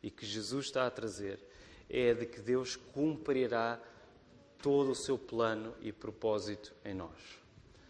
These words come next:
Se, se Jesus nos está a dizer que todo o plano, todo o propósito para as nossas vidas começa em Deus,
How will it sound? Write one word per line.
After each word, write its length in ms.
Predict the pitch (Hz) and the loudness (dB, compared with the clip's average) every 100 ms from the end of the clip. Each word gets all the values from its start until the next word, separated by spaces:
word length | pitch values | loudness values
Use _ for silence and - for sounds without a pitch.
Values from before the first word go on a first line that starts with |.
| - - - - - - | -20 -20 -20 -20 -20 -16
Se, 400 | - - - - | -10 -8 -8 -10
se 180 | - 131 | -8 -6
Jesus 260 | 123 139 143 | -4 -4 -4
nos 80 | |
está 120 | 143 131 | -2 -2
a 40 | |
dizer 240 | 117 120 | 0 -2
que 120 | - - | -4 -10
todo 560 | - - 165 165 139 | -18 0 4 4 2
o 40 | 123 | -2
plano, 320 | - 117 101 | -4 -4 -2
todo 220 | 135 131 | 0 0
o 20 | |
propósito 540 | 131 131 110 135 113 120 | 0 -4 0 2 2 -2
para 140 | 120 | -2
as 60 | 117 | -2
nossas 200 | 107 113 | -4 -8
vidas 340 | 104 110 104 | -4 -4 -4
começa 460 | - 120 123 117 123 | -6 -4 -2 -2 -6
em 80 | 107 | -4
Deus, 420 | 107 104 - | -2 -4 -8